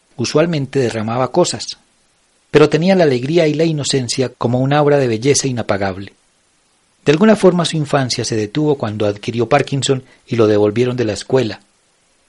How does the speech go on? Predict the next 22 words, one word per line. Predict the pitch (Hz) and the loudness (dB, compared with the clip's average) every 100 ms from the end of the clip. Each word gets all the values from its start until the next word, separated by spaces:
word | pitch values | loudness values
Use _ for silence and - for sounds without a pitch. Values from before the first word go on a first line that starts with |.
| _ | _
Por | - | 4
eso | 160 160 | 6 6
nunca | 185 180 175 | 4 2 2
supo | 175 156 151 | 0 4 4
leer | 131 139 | 4 2
ni | 160 | -2
escribir, | - - 156 180 - _ _ _ - | -6 -2 2 2 0 _ _ _ -6
aunque | 127 139 139 | 0 0 0
leía | 123 131 170 151 | 0 4 2 2
partidas | 139 - 165 170 | 0 2 2 2
de | 139 | 2
ajedrez. | 113 101 120 - - _ _ _ _ _ _ _ _ | 0 -2 0 -2 -6 _ _ _ _ _ _ _ _
Sin | - 156 | 0 2
embargo, | 151 185 208 | 4 6 6
aprendió | 185 143 135 139 156 | 4 2 0 2 2
a | |
sacarle | 160 156 156 160 | 0 0 0 0
provecho | 139 123 127 147 | -2 -2 -2 -6
al | 139 | -6
tumbao | 120 117 123 143 | -6 -2 0 2
para | 147 147 | 2 0
caminar | - 156 139 127 131 | -2 -4 0 -2 -2